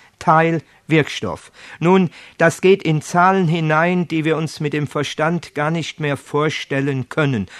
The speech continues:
Vor allen Dingen D dreißig ist ja noch ein relativ niedriges Mittel mit einer niedrigen Potenz. Stellen Sie sich mal vor, wie D zweitausend aussieht. Das ist null Komma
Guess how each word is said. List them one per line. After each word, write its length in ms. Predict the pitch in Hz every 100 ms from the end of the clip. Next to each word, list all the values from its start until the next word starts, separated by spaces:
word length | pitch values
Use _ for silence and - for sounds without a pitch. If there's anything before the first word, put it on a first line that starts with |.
| - -
Vor 160 | -
allen 200 | 147 151
Dingen 200 | 147 147
D 180 | 147 170
dreißig 680 | 160 - 151 185 - 180 -
ist 240 | 165 -
ja 100 | 175
noch 220 | 160 151 -
ein 240 | 139 135
relativ 840 | 156 170 156 - - 170 160 - - - _
niedriges 680 | 131 185 202 165 135 135 -
Mittel 240 | 143 135
mit 240 | 131 139
einer 260 | 143 143 131
niedrigen 720 | 131 170 208 - 143 - 113
Potenz. 640 | 104 110 - 123 95 101 - _ - -
Stellen 360 | - 151 165
Sie 100 | 156 156
sich 140 | -
mal 160 | 135 131
vor, 360 | - 143 151 - - _
wie 180 | 131 131
D 320 | - 147 147
zweitausend 1000 | - - 135 139 - 139 156 - 127 -
aussieht. 460 | 120 117 - 113
Das 180 | 127 123
ist 360 | - 143 - -
null 320 | 143 190 208 -
Komma 500 | - 170 180 175